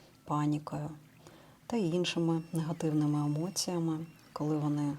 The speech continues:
захоплюють вашу увагу і не дають розслабитися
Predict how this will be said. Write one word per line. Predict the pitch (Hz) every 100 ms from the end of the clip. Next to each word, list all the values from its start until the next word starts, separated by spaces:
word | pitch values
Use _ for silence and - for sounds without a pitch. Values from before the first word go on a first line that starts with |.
| - - - -
захоплюють | 151 156 - 156 156 151 151
вашу | 156 147 -
увагу | 151 147 156 190 202 185 180 202
і |
не | 190 175
дають | 151 143 165 -
розслабитися | 151 - 151 156 165 165 156 - 156